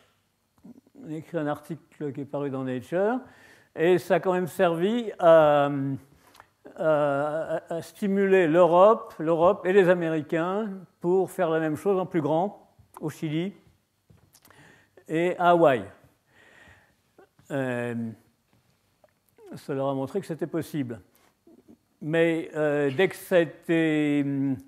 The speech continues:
dès que les, dès que ces projets, euh, au Chili, à Hawaï, beaucoup plus importants, ont, ont commencé à démarrer, eh bien, nos chercheurs, euh, ont préféré observer là-bas que, que sur cet instrument. Et donc, on peut dire, en quelque sorte, il a été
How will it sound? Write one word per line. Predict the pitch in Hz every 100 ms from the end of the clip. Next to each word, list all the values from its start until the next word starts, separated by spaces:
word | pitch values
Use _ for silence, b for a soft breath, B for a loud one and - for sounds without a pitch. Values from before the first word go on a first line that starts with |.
| B B B -
dès | 147 160
que |
les, | 160 160 147 135
dès | 143
que | 143
ces | - 151
projets, | - 160 160 123 165 151 139
euh, | 131 127 127
au | 135
Chili, | - 151 151 143
à |
Hawaï, | 131 131 147 143
beaucoup | 127 135 147
plus | 147 139
importants, | 131 135 - 156 147 127 123 151
ont, | 135 127 120 117 b b b b -
ont | 143 127
commencé | 147 131 - 147
à |
démarrer, | 131 131 135 135 151 208 233 240 220 151
eh | 151
bien, | 139 156 156
nos | 147 143
chercheurs, | - 147 139 - 170 202 214 - 165
euh, | 160 143 139 143
ont | 143
préféré | 160 - 156
observer | 143 - 147 127
là-bas | 131 123 151 139 -
que, | - 147 131 - _ b b b b _ _
que | 135
sur | 120 139
cet | - 127
instrument. | 131 127 - 135 135 175 220 170
Et | 139
donc, | 143 156 - 139
on | 131
peut | 131
dire, | 131 147
en | 135
quelque | 143 135
sorte, | 135 185 185 -
il | 139
a | 135
été | 131 139 127 123